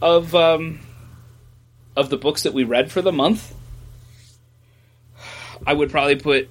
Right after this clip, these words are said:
I would put Stargirl number one, this number two, and Star Wars and Spider-Man are, like, equal footing. They're both, like, either one could be three, either one could be four. I didn't love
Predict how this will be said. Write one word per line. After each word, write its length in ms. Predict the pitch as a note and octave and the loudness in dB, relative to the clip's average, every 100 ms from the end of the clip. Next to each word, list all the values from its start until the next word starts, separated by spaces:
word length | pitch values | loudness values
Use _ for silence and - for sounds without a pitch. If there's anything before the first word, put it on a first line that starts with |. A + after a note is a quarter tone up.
| - - | -10 0
I 140 | C3+ | 2
would 220 | C#3 C3+ - | 4 0 0
put 280 | C#3 A#2 - - | -2 -2 -4 -8
Stargirl 500 | - - B2 C3 C3 | -2 4 4 6 4
number 240 | B2 A#2 A#2 | 4 2 0
one, 460 | A2 A2 A2 G#2+ - - | 0 0 0 -4 -12 -6
this 260 | - - - | -2 0 2
number 280 | B2 A#2 A2 | 4 4 0
two, 580 | - A2 G#2 G2+ G2 - - - - - - - - - - - - | -2 0 2 0 -2 -6 -20 -20 -20 -20 -20 -20 -20 -20 -20 -12 0
and 280 | B2 B2 G#2+ - | 2 2 -2 -10
Star 360 | - - B2+ C3 | -6 0 2 4
Wars 340 | C3+ C3 B2+ B2+ | 4 2 2 -2
and 80 | |
Spider-Man 460 | A2+ A#2 A#2+ A#2 A2+ | 0 2 2 4 4
are, 100 | A2 | 4
like, 260 | A2 G#2+ - - - - | 2 -2 -6 -20 -16 0
equal 320 | C3 - G2 | 0 0 -4
footing. 380 | - F#2 D#2 D2+ | -4 -6 -6 -4
They're 140 | - C3+ | 2 2
both, 400 | - B2 A#2+ - | 4 4 4 4
like, 340 | A2 G2+ - - - - - - - - - - _ - - - - - | 2 2 -6 -18 -20 -20 -20 -20 -20 -20 -20 -20 _ -20 -20 -12 -10 -4
either 280 | F3+ F3+ D3+ | 0 2 4
one 220 | C#3 C#3 | 4 2
could 140 | C3+ | 2
be 120 | A#2+ A2+ | 2 0
three, 280 | B2 A#2+ | 2 0
either 280 | A#2+ A2+ A2+ | 2 2 2
one 160 | G#2 G2+ | 2 2
could 120 | G2+ | -2
be 100 | F2+ | -8
four. 440 | - F#2+ G2 A2+ - - - - - - - D3+ | -6 0 2 2 -2 -18 -20 -20 -20 -20 -6 -2
I 100 | C3+ | 2
didn't 360 | C#3 C3+ - | 2 0 -4
love 840 | B2+ A2+ A2+ A#2 A#2 A2+ - - | -6 0 2 4 2 -2 -10 -14